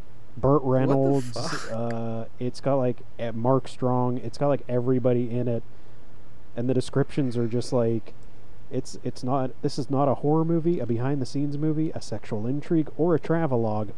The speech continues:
Speaker 1: but all four at once elbowing one another for screen time. So I'm like,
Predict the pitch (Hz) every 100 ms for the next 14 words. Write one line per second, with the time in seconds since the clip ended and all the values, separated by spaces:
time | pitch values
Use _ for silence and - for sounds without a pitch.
0 | 113 127 131 147 143 156 156 139 135 127
1 | - - 123 131 135 131 127 131 123 127
2 | 127 - 113 - 123 135 127 117 107 107
3 | 110 - 127 127